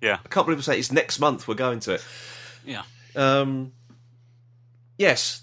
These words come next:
Speaker 2: the, what, what we forgot to mention last week, there was, um, another guest added to,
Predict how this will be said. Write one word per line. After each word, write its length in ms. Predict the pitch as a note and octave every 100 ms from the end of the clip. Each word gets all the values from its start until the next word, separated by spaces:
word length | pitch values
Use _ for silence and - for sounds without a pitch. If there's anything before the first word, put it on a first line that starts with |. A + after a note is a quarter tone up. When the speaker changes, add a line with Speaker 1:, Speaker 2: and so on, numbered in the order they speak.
| -
Speaker 2:
the, 280 | E3+ E3+ E3+
what, 140 | F3+
what 160 | F#3 A#3+
we 60 | A3
forgot 400 | - E3+ F3 -
to 120 | D3+
mention 320 | D3 B2+ B2+
last 280 | C3+ B2+ -
week, 320 | G#2 F#2 - -
there 160 | B2 A#2+
was, 240 | A#2 - -
um, 320 | B2 A#2 A#2
another 340 | - C#3 D#3 C3+
guest 340 | - C#3+ -
added 220 | A#2 G2
to, 420 | - G#2+ G2 G2